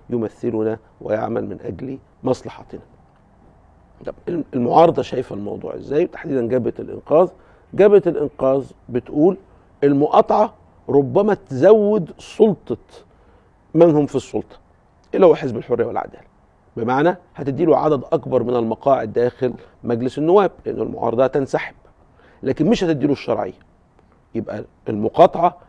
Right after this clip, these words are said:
هتعني سلطة أكبر لكن شرعية أقل. وجهة نظر الناس اللي بتنصح جبهة الإنقاذ إنها تشارك بتقول لها:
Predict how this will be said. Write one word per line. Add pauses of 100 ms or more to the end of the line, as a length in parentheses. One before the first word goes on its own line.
هتعني
سلطة
أكبر (220)
لكن
شرعية
أقل. (1600)
وجهة
نظر
الناس
اللي
بتنصح
جبهة
الإنقاذ
إنها
تشارك (880)
بتقول
لها: